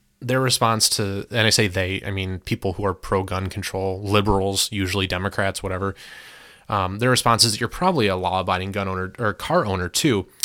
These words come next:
but because we all drive, every car has to carry liability insurance since the collective threat and likelihood of accidents are so high. We never used to have to carry insurance.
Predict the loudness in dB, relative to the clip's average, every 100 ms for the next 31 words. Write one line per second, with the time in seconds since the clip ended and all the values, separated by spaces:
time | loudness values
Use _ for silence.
0 | -2 0 4 4 2 0 0 2 2 2
1 | 0 0 0 0 -2 0 -2 -2 -2 0
2 | 2 2 2 2 0 0 0 0 0 -2
3 | -4 -2 -2 0 -6 -2 0 0 -2 -4
4 | -2 0 -2 0 0 0 -4 -4 -2 0
5 | 0 0 -4 -6 -6 -14 _ _ _ -20
6 | -20 -20 -20 -20 -20 -20 -20 -20 -18 -18
7 | -18 -20 _ -4 0 4 2 2 2 2
8 | 2 -2 2 2 2 -4 -4 -4 -4 -4
9 | -4 -4 -2 4 4